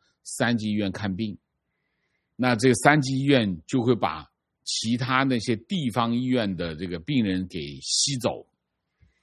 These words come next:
那地方医院就有生存危机。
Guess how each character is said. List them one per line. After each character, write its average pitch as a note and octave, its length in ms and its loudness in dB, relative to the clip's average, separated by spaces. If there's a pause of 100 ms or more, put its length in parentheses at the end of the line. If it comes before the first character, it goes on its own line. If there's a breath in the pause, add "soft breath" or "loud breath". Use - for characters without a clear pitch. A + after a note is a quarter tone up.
(240)
那 B2 120 0
地 C#3+ 200 -4
方 A#2 200 0
医 A2+ 80 0
院 A2+ 240 0
就 F#2+ 400 -2
有 D#2+ 200 -4
生 G#2 220 -4
存 F2+ 200 -6
危 F2 180 -2
机。 E2 360 -10